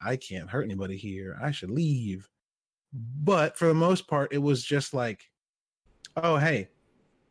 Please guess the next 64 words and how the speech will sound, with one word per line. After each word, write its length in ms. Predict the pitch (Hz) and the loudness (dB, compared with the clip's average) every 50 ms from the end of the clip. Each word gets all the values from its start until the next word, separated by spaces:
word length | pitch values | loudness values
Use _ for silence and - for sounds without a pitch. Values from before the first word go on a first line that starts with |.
| _ _ - | _ _ -4
there's 120 | 143 139 | -2 -2
a 60 | 143 135 | 0 0
side 260 | 165 160 151 147 143 | 2 2 2 2 0
quest. 260 | - 131 110 - - - | 0 -2 -2 -4 -4 -2
I'll 120 | 139 139 | -2 0
go 100 | 135 143 | 2 2
do 140 | 143 139 139 135 | 2 2 2 4
that." 260 | 151 131 113 101 123 | 4 2 2 0 0
So 100 | - 170 | 2 4
I 180 | 160 170 180 175 | 6 6 6 6
always 300 | 165 180 175 165 143 - | 6 6 4 4 2 0
stayed, 360 | - - 165 165 160 147 156 | 0 2 2 4 4 4 4
you 60 | 156 | 4
know, 160 | 147 131 127 | 2 4 4
one 260 | 127 123 120 127 135 131 | 2 2 2 0 0 0
or 60 | 127 | 0
two 200 | 117 - - 135 | -2 -2 0 2
levels 260 | 131 131 123 123 120 | 2 2 0 0 -2
above. 340 | 123 117 117 139 135 123 113 | -2 0 0 2 2 2 0
And 120 | 120 135 165 | 2 2 2
that 80 | 202 220 | 4 4
was 100 | 190 147 | 2 2
part 220 | - 180 196 196 | 2 2 4 6
of 120 | 180 156 143 | 6 4 4
my, 440 | 156 147 143 139 135 131 127 117 107 123 | 4 4 4 4 4 2 0 -2 -4 -4
part 160 | - 175 196 | 0 2 2
of 60 | 190 160 | 4 4
my, 160 | 135 131 123 120 117 | 2 2 0 -2 -4
my 200 | 131 135 139 131 | -2 0 0 0
process 460 | - - 135 131 127 - - 127 - - | 0 0 0 0 0 0 -2 -4 -2 -2
of 100 | 120 117 | -4 -2
making 280 | 131 131 117 120 120 | -2 -2 -2 -2 -6
sure 220 | 110 - - 135 120 | -4 -2 0 2 2
I 80 | 110 107 | 2 0
didn't 300 | 104 127 113 104 95 - _ _ _ _ _ _ _ - 135 | 0 -2 -2 -2 -6 -8 _ _ _ _ _ _ _ -2 4
do 180 | 139 143 131 | 4 6 6
too 200 | 110 - - 170 156 | 4 4 4 6 6
much 220 | 147 139 123 - | 6 6 4 2
on 80 | 139 127 | 0 0
the 60 | 117 113 | 0 0
side. 340 | - 151 139 117 95 90 - _ _ - - - _ - | 0 0 0 0 0 -4 -10 _ _ -20 -20 -20 _ -4
If 140 | 123 131 - | -4 0 2
I 80 | 170 175 | 2 2
got, 300 | 151 160 156 170 - 143 | 4 4 4 2 2 0
like, 220 | 139 120 110 - | -4 -4 -4 -6
two 380 | - - - 160 160 160 156 151 | -4 0 4 4 6 6 6 4
or 100 | 131 110 | 4 2
three 240 | - - 151 151 147 | 2 2 4 6 6
levels 320 | 147 143 147 151 151 139 | 6 4 4 4 2 2
above 320 | 123 117 135 139 143 135 | 2 2 4 4 4 4
what 120 | 127 131 135 | 2 2 2
I 60 | 135 | 2
was 140 | 127 123 - | 2 0 -2
supposed 260 | - - 139 131 127 | -4 -2 -2 -2 0
to 40 | 131 | 0
be 40 | 135 | -2
doing 200 | 127 139 139 135 | 0 2 2 2
in 80 | 127 117 | 0 -2
the 60 | 113 | -4
campaign, 560 | 107 - 131 123 110 - 123 131 135 156 175 - _ _ - - - - | -4 -2 -4 -4 -2 -4 -4 -2 -2 -2 -2 -4 _ _ -20 -16 -6 -4
I 80 | 120 | -2
jumped 240 | 123 135 143 135 - | 2 2 2 2 2
back 220 | - 135 123 117 - | 0 0 0 0 0
in 280 | 123 123 120 120 117 | 0 0 0 -2 -4